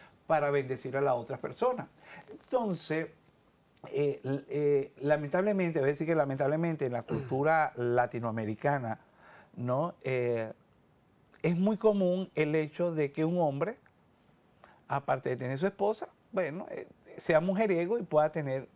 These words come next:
este, otras chicas por fuera, pues conozcan chicas por fuera. Digo que lamentablemente porque, eh, hay como un, como le-, un machismo, este, muy presentado. Entonces, sería interesante que pueda hablar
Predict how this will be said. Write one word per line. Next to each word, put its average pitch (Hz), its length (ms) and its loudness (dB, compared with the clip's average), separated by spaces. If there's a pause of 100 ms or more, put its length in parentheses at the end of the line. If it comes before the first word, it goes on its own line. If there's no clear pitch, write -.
este, 139 360 -4 (320)
otras 156 380 2
chicas 165 380 -2 (100)
por 143 180 2
fuera, 196 320 2
pues 107 160 -10
conozcan 110 680 -4 (500)
chicas - 260 -4
por 117 140 -4
fuera. - 300 -12 (220)
Digo 120 300 -2
que 165 80 0
lamentablemente 165 720 0
porque, 160 460 -6 (380)
eh, 127 520 -2
hay 131 240 0
como 165 420 4
un, 143 760 0
como 131 220 -2
le-, 175 140 2
un 139 180 -2
machismo, 160 760 0 (380)
este, 127 300 -2
muy 143 180 2
presentado. 135 560 0
Entonces, 131 340 -2 (260)
sería 190 400 6 (240)
interesante 180 680 4
que 185 120 4
pueda 190 320 6
hablar 180 400 2